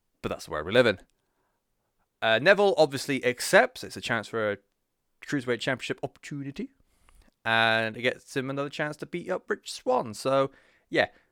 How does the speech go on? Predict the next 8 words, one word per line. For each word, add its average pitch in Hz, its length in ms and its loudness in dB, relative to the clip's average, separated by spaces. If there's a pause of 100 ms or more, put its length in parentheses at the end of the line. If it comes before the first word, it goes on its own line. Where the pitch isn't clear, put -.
(260)
Royal 220 220 8
Rumble, 170 500 4
it 143 160 2
is 135 120 2
gonna 123 220 0
be 123 460 0
Rich - 260 -4
Swann 82 320 -10